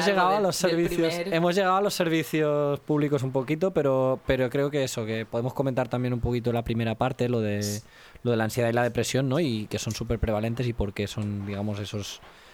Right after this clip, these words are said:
Speaker 2: esos dos y, y tal, ¿no? Eh,
Speaker 1: Sí.
Speaker 2: Lucía, ¿decías?
Speaker 1: Sí, sí, yo es que, yo es que quería comen-,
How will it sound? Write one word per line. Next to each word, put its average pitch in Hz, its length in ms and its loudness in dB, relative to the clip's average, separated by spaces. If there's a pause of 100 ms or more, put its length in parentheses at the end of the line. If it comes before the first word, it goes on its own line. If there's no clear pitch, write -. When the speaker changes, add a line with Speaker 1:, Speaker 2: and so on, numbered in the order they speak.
(140)
Speaker 2:
esos 113 340 0
dos 127 240 2
y, 110 460 -2
y 98 320 -6
tal, 90 240 -6
¿no? 135 140 -6 (440)
Eh, 123 220 0
Speaker 1:
Sí. - 40 2
Speaker 2:
Lucía, 127 300 0
¿decías? 156 340 -2 (140)
Speaker 1:
Sí, 208 320 -4
sí, 196 340 -4
yo 180 60 -4
es 180 80 -6
que, 196 220 -6
yo 180 80 -6
es 180 60 -8
que 208 100 -6
quería 220 200 -6
comen-, 214 180 -6